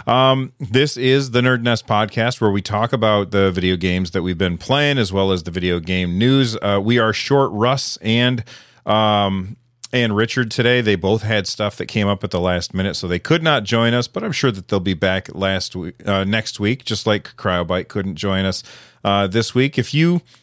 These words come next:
are here for the very first time and you're watching this on our live, uh, live over on the YouTube channel, uh, then make sure that you subscribe to the show on, uh, podcast, if for no other reason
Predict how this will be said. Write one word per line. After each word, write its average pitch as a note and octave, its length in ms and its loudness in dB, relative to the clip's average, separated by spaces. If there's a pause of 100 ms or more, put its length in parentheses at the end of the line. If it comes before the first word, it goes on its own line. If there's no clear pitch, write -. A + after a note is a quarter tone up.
(220)
are C3 200 4
here D3 320 0
for C#3 160 -2
the B2 40 0
very C3+ 220 2
first B2+ 320 -4
time B2+ 340 0
and A2 160 0
you're G2+ 120 2
watching A2 340 0
this G#2 220 0
on G#2 100 0
our F#2 140 0
live, F#2 600 -2
uh, F#2 300 2
live G#2 340 2
over G2+ 180 -2
on G2 120 0
the F2 220 -2
YouTube G#2 180 -6
channel, A#2+ 400 -2 (320)
uh, A#2 160 2
then C#3 260 2
make F3 140 0
sure B3 160 -4
that C4+ 60 0
you C4 180 -2
subscribe C#3 560 -2
to C#3 80 -4
the A#2+ 60 2
show B2+ 400 2
on, A2 560 2
uh, G2 400 2
podcast, A#2+ 600 -2
if B2 60 -2
for C3+ 160 0
no D3 300 2
other D3 240 2
reason D3 480 0